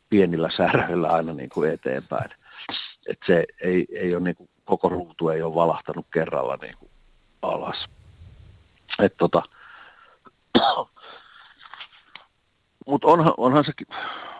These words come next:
mun mielestä ehkä ihan mukavaa, että sit, <laughs> sit, että tämmöset niinku kultalevyhommat ja nää, niin, et ne tulee vasta niinku kuudennella albumilla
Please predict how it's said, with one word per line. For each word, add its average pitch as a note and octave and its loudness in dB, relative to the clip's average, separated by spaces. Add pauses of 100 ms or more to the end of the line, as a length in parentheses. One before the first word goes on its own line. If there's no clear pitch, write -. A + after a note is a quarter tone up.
(460)
mun C#3+ 0
mielestä A3+ -2
ehkä - -2
ihan F3+ 2
mukavaa, B2+ 4
että - -2
sit, - -12 (400)
<laughs> - -20
sit, A2 -2 (320)
että F#2+ 2 (200)
tämmöset F#2 2
niinku F2+ -4 (360)
kultalevyhommat F2 2
ja F2+ 0
nää, F2+ 4 (120)
niin, D#2+ -8
et - -16
ne F2+ -10
tulee F#2+ 4
vasta F#2+ -2
niinku F#2 -4 (540)
kuudennella E2 -2 (520)
albumilla D#2+ 0